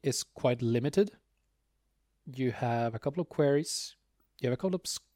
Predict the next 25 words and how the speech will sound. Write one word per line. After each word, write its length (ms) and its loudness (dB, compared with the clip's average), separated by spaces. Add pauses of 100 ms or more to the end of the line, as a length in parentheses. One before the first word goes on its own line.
uh, 140 4
you 260 2
have 300 2
configuration 520 2
items 500 0 (480)
for 120 0
desired 300 0
state 200 -2
configuration, 540 -4 (600)
and 200 0
you 60 -4
have 180 -2
scripts 720 -6 (1700)
that 480 0
in 160 -2
time 520 -4 (640)
you 200 -2
will 120 2
be 160 0
able 300 0 (160)
to 220 -2 (180)
populate 920 -2 (460)
with 240 -6
community 600 -4
projects. 720 -12